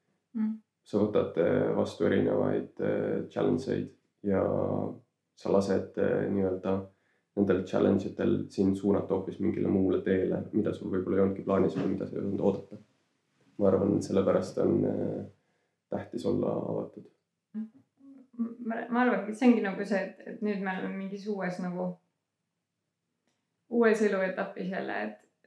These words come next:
Speaker 1: või, või ma-, jõudmas sinna, et väga mitu aastat pidi nagu väga palju nagu push ima lihtsalt selleks, et, noh, nagu Taani mõistes, et et siia nagu, kui me siia kolisime, et siis alguses oli ikkagi ju, noh, nagu ikka, kui kolid, eh,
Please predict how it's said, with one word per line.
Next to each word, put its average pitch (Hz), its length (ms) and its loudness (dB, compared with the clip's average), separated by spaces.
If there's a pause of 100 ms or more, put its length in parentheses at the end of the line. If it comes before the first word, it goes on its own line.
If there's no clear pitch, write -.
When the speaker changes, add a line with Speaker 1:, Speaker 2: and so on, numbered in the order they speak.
(220)
Speaker 1:
või, 208 360 -8
või 202 200 -4
ma-, - 320 -10 (400)
jõudmas 196 680 2
sinna, 185 420 -6
et - 180 -18 (440)
väga 208 280 2
mitu 208 320 0
aastat 180 420 -4
pidi 180 220 -4
nagu 175 260 -4
väga 170 300 -2
palju 170 300 0
nagu 170 260 -6
push 277 380 -4
ima 185 240 -6 (260)
lihtsalt 180 400 -6
selleks, 175 400 -4
et, - 240 -12 (300)
noh, 190 260 -4
nagu - 240 -10
Taani 175 320 -6
mõistes, - 400 -6
et 190 200 -12 (380)
et 175 120 -14
siia 185 320 -4
nagu, 175 240 -4
kui 180 140 -2
me 180 40 -2
siia 180 220 -4
kolisime, 185 480 -4
et - 80 -10
siis 185 160 -18
alguses 185 380 -6
oli 175 100 -4
ikkagi 175 220 -10
ju, - 180 -6
noh, 180 140 -6 (100)
nagu 208 160 -4
ikka, 214 220 -4
kui - 100 -4
kolid, - 400 -8
eh, - 180 -8